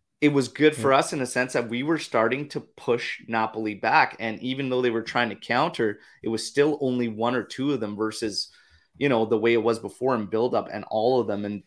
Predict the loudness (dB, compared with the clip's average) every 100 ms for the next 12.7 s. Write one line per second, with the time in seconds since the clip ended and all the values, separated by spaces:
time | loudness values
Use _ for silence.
0 | _ -2 0 0 -2 -4 -6 -6 -4 -4
1 | -2 -2 -4 -2 -2 0 -4 -8 -10 -8
2 | -4 -2 0 2 4 4 4 -2 -6 -2
3 | -2 -2 -2 -2 0 0 0 0 -4 -2
4 | -4 0 2 4 2 -4 -14 -20 -20 -20
5 | _ _ _ _ _ _ 6 8 8 6
6 | 2 2 -2 2 4 4 0 -4 _ _
7 | _ -8 2 6 6 6 4 4 2 2
8 | 2 -2 2 2 2 -4 -8 -2 2 2
9 | 2 0 2 2 4 4 -2 -10 -4 -4
10 | -2 -6 -4 -6 -4 -4 -4 -2 -2 0
11 | 0 -2 -6 -8 -8 -4 -4 -2 -4 -6
12 | -8 -8 -6 -2 0 0